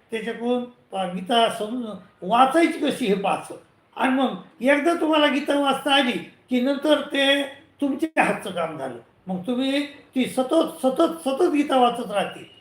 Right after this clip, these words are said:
आणि मग ती वाचत राहिली की तुम्हाला परमेश्वरानं, अं, तुम्ही जर सतत, सतत वाचितात तर तुम्हाला परमेश्वरानं एक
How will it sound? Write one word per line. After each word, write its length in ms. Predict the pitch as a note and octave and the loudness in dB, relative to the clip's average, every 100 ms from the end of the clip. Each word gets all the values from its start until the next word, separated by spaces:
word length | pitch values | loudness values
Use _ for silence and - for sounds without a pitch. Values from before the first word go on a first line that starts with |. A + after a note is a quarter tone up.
| _ - | _ -8
आणि 160 | - A#3+ | -2 -2
मग 140 | A#3+ | -2
ती 220 | - C4 | -2 0
वाचत 400 | A3 G3 G3 G3 | 0 0 -2 -2
राहिली 340 | A#3 B3 B3+ A#3 F3 - _ - | 4 4 4 2 -2 -14 _ -2
की 420 | B3+ A#3 A#3+ B3+ - - - | 0 2 2 -2 -6 -16 -8
तुम्हाला 340 | A#3 A3+ A3 | -2 2 4
परमेश्वरानं, 920 | A#3 A3 G#3+ G#3+ G#3+ G#3+ G#3+ A3 A#3+ B3 - - - | 2 0 -6 -6 -6 -4 -4 -2 -2 -2 -4 -18 -8
अं, 680 | F#3 F3+ F3 E3+ E3+ E3+ D#3 | -2 -2 -2 -2 -4 -6 -4
तुम्ही 160 | C4+ C#4 | -2 0
जर 180 | C#4+ B3+ | 2 2
सतत, 300 | - C4+ E4 | 2 -2 -2
सतत 420 | - D#4+ F4+ E4 | -2 0 2 4
वाचितात 460 | D4+ C#4+ C4 F#3 - - _ _ | 4 4 -2 -6 -6 -14 _ _
तर 60 | G#3+ | -8
तुम्हाला 340 | F#3+ A#3 A#3+ | -4 -2 0
परमेश्वरानं 720 | B3 A#3+ G#3+ G#3 G#3 G#3+ A3 A3+ | -2 -4 -8 -8 -6 -4 -6 -6
एक 240 | A3+ F3+ | -8 -10